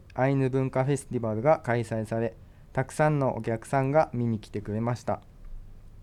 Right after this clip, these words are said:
たくさんのお客さんの前で披露することができて、とてもいい経験になりました。実は先月も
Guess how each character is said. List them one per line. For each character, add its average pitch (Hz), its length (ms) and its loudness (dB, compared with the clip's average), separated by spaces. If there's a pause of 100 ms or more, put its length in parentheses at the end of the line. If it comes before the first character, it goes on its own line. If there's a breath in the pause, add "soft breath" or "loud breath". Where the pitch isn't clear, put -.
(200)
た 143 120 -2
く - 80 -8
さ 175 160 4
ん 175 100 4
の 139 140 6
お 113 60 0
客 120 220 0
さ 135 180 4
ん 127 80 2
の 117 80 0
前 117 240 2
で 113 240 0
披 127 180 0
露 117 140 4
す 107 120 -4
る 101 120 -4
こ 113 100 -6
と 110 120 -4
が 110 120 2
で 110 100 0
き - 80 -12
て、 107 160 -4
と 110 140 -6
て 123 140 -2
も 127 160 2
い 127 140 2
い 113 40 -6
経 113 200 -4
験 117 260 -2
に 151 100 2
な 117 100 0
り 95 120 -4
ま 101 120 -2
し - 80 -8
た。 - 200 -2 (1500 soft breath)
実 151 280 0
は 147 200 4 (180)
先 156 280 2
月 147 260 2
も 165 240 2